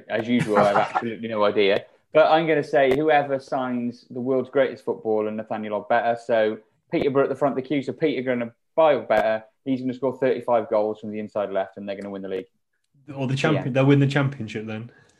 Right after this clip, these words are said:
Speaker 1: Yeah, well, are they in the championship now then?
Speaker 3: Yeah.
Speaker 1: There you go, they've already gone up. I'm a year ahead of time. Look at that.
Speaker 3: <laughs>
Speaker 1: Isn't it? See, I don't know fuck all about anything that isn't Shrewsbury. I don't know. Um, I'm gonna say Burton again then, otherwise.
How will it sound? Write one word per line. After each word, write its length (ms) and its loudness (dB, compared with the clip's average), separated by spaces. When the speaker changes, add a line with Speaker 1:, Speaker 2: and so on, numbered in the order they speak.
Speaker 1:
Yeah, 160 4
well, 300 6
are 20 0
they 140 4
in 60 2
the 60 0
championship 420 -2
now 180 -2
then? 100 0
Speaker 3:
Yeah. 220 2
Speaker 1:
There 120 0
you 40 2
go, 120 2
they've 100 4
already 200 6
gone 180 2
up. 200 0
I'm 100 -2
a 140 2
year 140 8
ahead 140 6
of 100 0
time. 380 2
Look 100 -6
at 260 0
that. 280 0
Speaker 3:
<laughs> 160 0
Speaker 1:
Isn't 280 2
it? 480 -2
See, 60 6
I 80 10
don't 120 6
know 140 2
fuck 200 2
all 140 8
about 220 6
anything 200 -2
that 120 0
isn't 160 -4
Shrewsbury. 400 0
I 40 4
don't 120 -2
know. 200 -6
Um, 500 2
I'm 100 -4
gonna 60 0
say 140 -2
Burton 300 4
again 200 0
then, 140 -6
otherwise. 400 -4